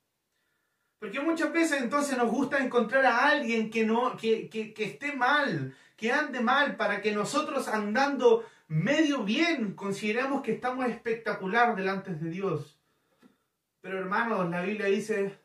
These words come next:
"No seáis tibios, no seáis tibios".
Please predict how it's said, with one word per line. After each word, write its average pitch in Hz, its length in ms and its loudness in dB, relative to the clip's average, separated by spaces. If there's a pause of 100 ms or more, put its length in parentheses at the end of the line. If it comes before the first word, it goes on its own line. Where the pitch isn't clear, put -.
(140)
"No 175 180 -8
seáis 196 420 -8
tibios, 160 640 -10 (840)
no 151 160 -12
seáis 151 340 -12
tibios". 143 380 -12